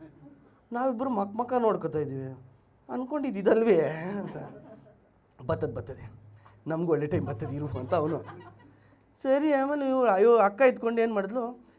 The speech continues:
"ಹೇ, ಹಾರರ್ ಮೂವಿ ನೋಡೋದ್ವಾ?" ಅಂತ. ನನಗೆ, "ಮಾಮ, ಹಾರರ್ ಮೂವಿಲಿ ಸೀನ್ಸ್ ಇರ್ತವೆ,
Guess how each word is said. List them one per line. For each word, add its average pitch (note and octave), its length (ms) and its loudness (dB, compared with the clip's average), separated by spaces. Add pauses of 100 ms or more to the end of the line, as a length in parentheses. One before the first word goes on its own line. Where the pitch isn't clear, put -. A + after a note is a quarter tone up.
"ಹೇ, B3+ 280 -2 (680)
ಹಾರರ್ A3 300 0
ಮೂವಿ G3+ 200 0
ನೋಡೋದ್ವಾ?" E3 480 -2
ಅಂತ. C#3+ 460 -10 (800)
ನನಗೆ, D3 260 -6
"ಮಾಮ, C#3+ 340 -2 (1300)
ಹಾರರ್ F3 400 -2
ಮೂವಿಲಿ E3+ 360 -6
ಸೀನ್ಸ್ G3 360 -8
ಇರ್ತವೆ, C#3+ 560 -6